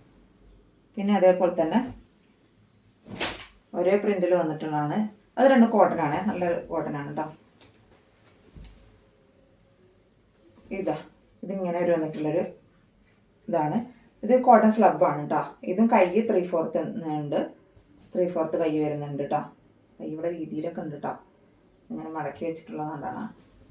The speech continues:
കോട്ടൺ സ്ലബ് ആണ്. ഇതിന് അത്യാവശ്യം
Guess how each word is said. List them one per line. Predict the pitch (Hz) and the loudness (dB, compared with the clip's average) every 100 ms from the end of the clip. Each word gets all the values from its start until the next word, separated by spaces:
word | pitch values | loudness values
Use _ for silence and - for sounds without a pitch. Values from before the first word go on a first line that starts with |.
| - - _ _ | -20 -20 _ _
കോട്ടൺ | 185 180 190 | 2 2 2
സ്ലബ് | 190 147 165 | 0 0 -2
ആണ്. | 151 233 - _ _ _ _ _ _ - _ _ _ _ _ _ _ _ _ _ _ _ _ _ _ | -2 -4 -6 _ _ _ _ _ _ -20 _ _ _ _ _ _ _ _ _ _ _ _ _ _ _
ഇതിന് | 214 254 | -2 -2
അത്യാവശ്യം | 254 247 269 247 | 0 2 4 4